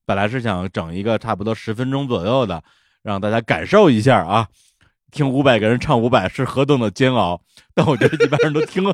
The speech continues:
<laughs> 都听不完这十分钟。<laughs> 这就换台了，什么，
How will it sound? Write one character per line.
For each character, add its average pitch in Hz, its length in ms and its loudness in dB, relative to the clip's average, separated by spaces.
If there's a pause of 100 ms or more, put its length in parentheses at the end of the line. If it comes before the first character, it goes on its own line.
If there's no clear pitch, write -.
(120)
<laughs> - 160 -10
都 196 80 2
听 214 320 -4
不 185 140 2
完 156 180 4
这 175 140 4
十 156 260 -4
分 147 240 -2
钟。 165 180 -4 (720)
<laughs> - 840 -14
这 175 120 2
就 175 200 4
换 185 260 2
台 117 220 -4
了， 202 100 2
什 143 240 -6
么， 220 100 0